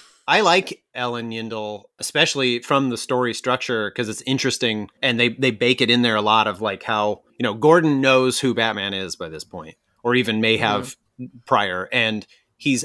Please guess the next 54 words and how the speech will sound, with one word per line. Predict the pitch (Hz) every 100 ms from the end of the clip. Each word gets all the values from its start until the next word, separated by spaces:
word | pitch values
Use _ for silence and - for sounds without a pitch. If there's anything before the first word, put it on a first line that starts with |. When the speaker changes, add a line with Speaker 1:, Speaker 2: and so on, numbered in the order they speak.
| -
Speaker 1:
obviously, | 123 131 135 - 123 117
like, | 110 98 - _ _
not | 123 127 123
only | 117 110
leaning | 110 131 131 123
on | 113
him, | 117 113
but | 110 110 - _ _
helping | 147 196 131 92
him. | 104 85
Like, | 95 113
they | 123
mention, | 120 139 - 117
like, | 110 107 - 117 113 _ _ _
"Bruce, | 131 131 -
you | 127
have | 120
no | 117 117
idea | 113 113 110
how | 120
many | 113 113
rules | 110 110 110
I've | 110 95
broken | 107 104 107
for | 113
you," | 107 101 101
and | 104
all | 107 107
that | 95
stuff. | - 120 113
So | - 147
it's, | 143
it | 165 156 165
is | 165
interesting | 143 147 143 139 127
to | 120
be | 127
like, | 117 113 - _ -
to | 135
raise | 123 123 117
the |
stakes | 120 131 135 120
and |
be | 113
like, | 110 104 - _ _
"Okay, | 294 226 208
well, | 202 208
what | 214 220
if | 214 -
we | 165 170 165 156 _ _
take | - 165 -
your | 151
buddy | 123 165 156 117
away | 107 107 101 95 95